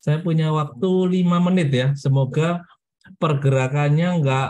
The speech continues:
volatil dulu ya sebelum berita ya. Karena yang justru saya khawatirkan ini yang bawah ini. Nah, bawah ini terlalu mepet ya. Kita sembilan belas empat belas, harga sekarang di sembilan belas lima belas enam delapan ya, satu setengah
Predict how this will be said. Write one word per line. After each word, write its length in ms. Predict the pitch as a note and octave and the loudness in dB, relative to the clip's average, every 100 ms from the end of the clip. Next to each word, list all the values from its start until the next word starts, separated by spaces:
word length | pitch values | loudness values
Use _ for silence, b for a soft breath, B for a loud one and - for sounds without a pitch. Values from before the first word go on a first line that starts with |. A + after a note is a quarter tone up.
| D3 | -2
volatil 560 | D3+ D#3+ D#3 D3 E3+ D#3+ | 0 0 0 0 0 2
dulu 320 | D3+ D3+ C3 | 2 2 2
ya 240 | A2 A2 | 0 -2
sebelum 720 | A#2 A#2 B2 B2 A#2+ A#2+ B2 C3+ | -4 -2 0 0 0 -2 -2 -4
berita 480 | - B2+ A#2 B2+ G#2+ | -2 -2 -2 -4 -2
ya. 240 | G2+ G#2+ - _ _ _ _ | -4 -8 -12 _ _ _ _
Karena 480 | E3 A#2 A#2+ C#3+ | -8 -4 -2 0
yang 240 | C#3 C3 C3+ - | 0 -2 -6 -8
justru 240 | A#2+ A#2 C#3 | -6 0 2
saya 160 | C3+ | 2
khawatirkan 640 | C3 C3 B2 C3 C3 C3+ C#3 | 0 -2 0 -2 0 2 2
ini 240 | D#3+ D3+ | 2 0
yang 160 | C#3 C3+ | 0 0
bawah 400 | A#2+ A2 A#2 A2 | 0 0 0 0
ini. 400 | G#2 G2+ G#2 G#2+ _ | -2 -4 -6 -12 _
Nah, 320 | A2 A2 C3 | -10 -8 -8
bawah 320 | A2+ A2 A#2 | -6 -2 -2
ini 320 | A#2 B2+ B2+ - _ b b _ | -2 -4 -6 -10 _ b b _
terlalu 640 | A#2 A2 A2 A2 A2+ A#2 | -6 -2 0 0 0 0
mepet 400 | A2+ A#2 A#2+ A#2+ G#2+ | 0 0 -2 -4 -4
ya. 120 | G#2+ - - | -6 -6 -10
Kita 320 | - G#2 A#2 A2+ | -12 -4 -4 -2
sembilan 320 | B2+ A2+ A2 | 0 0 0
belas 240 | G#2+ A2 | -2 -4
empat 240 | A#2 A2+ - | -4 -4 -4
belas, 560 | G#2+ G#2+ C#3+ D#3+ - _ | -2 0 0 -2 -10 _
harga 320 | A2+ A2+ A#2 | -8 -4 -4
sekarang 320 | A2 A2+ C#3+ | -2 -2 0
di 240 | C3 A2+ A2+ B B B | 2 0 -2 B B B
sembilan 300 | - A2+ A2 | -4 -2 0
belas 160 | A2 A2+ A2+ | -2 -2 0
lima 160 | A2 | -2
belas 480 | A2+ A2+ A2+ A2+ - - | -2 -2 -2 -4 -12 -6
enam 320 | A#2 A2 G#2+ | -2 0 -2
delapan 420 | G#2 G2+ - A#2+ G#2+ | -4 -6 -2 -2 0
ya, 140 | G#2+ | -4
satu 240 | A#2+ G#2+ F#2 | -8 -10 -10
setengah 400 | A2+ A2+ A2+ | -10 -4 -2